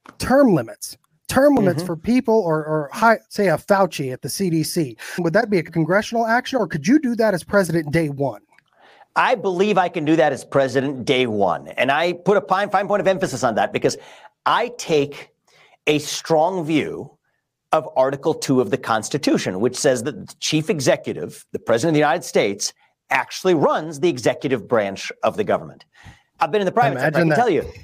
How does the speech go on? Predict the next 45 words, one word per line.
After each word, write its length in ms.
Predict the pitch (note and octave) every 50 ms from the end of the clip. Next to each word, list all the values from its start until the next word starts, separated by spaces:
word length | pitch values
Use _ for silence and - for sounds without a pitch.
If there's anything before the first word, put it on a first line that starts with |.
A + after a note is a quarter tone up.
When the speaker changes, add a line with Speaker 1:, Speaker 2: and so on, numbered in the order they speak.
| _ _ - _
Speaker 2:
if, 260 | - F#3 F3+ F#3 -
if, 140 | F#3 F3 - -
eh, 200 | D#3+ D3+ C#3+ B2
who 100 | A#2+ D3
would 100 | E3+ F#3
have 60 | F3
ever 100 | G3 F#3
thought, 320 | - - F3 A2 E2+ - -
right? 160 | A2+ A2+ A#2+
The 80 | A2
people 380 | - - D#3+ F#3 F#3 - G3 D#3
who, 100 | E3 F3
the 80 | D#3 -
person 240 | F3 F3+ C#3 F#3
we 80 | E3 D3+
elect 280 | C#3 B2 E3 F#3 F#3 -
to 60 | E3
run 140 | E3+ E3+ E3+
the 60 | -
federal 200 | E3 D#3 D#3+ D#3+
government 300 | D#3 C3+ A#2+ B2 C3 - -
actually 280 | A#2 A#2+ - - C#3+
runs 260 | G#2 A2+ A2 A2 G2
the 60 | F#2 G#2
federal 240 | - - F#2+ G2+
government. 320 | G2 C#3 C#3+ B2+ G2 D2+ - _ - _ _ _ _ _ _
I've 120 | - D#3+ D#3
run 140 | G#3+ G#3+
companies 400 | - G#3+ B3 A3+ - D3+ A2 F2+
before, 300 | - G2+ - - F2 C2+
right? 240 | - G2+ G#2+ B2 -
So, 180 | - - F3 -
so 380 | D3 - - F3 D#3 D3+ D3+ - - _ _ _ _ _ _ _ _ _
I'll 60 | C3+
give 140 | C3 D3+ E3+
you 60 | F3
my 300 | D#3+ E3+ F3+ F#3 D#3 C#3 - _ _ _ _ - - - _
simple 400 | - - F#3+ G3+ G#3 - A#3 G#3
lesson, 340 | G#3+ A3+ G3+ - - G2+ E2+
okay? 300 | F#2+ G2+ - C3+ C#3 C3+ - - - _ _ _ _ _ _ _
If 120 | - D3+ D3
someone 360 | - E3 D#3 F#3 G#3 G#3+ G#3
works 280 | G#3+ B3 A#3+ - - -
for 140 | - E3+
you 440 | D3+ C3 C3 B2+ B2 A#2+ A#2+ B2 -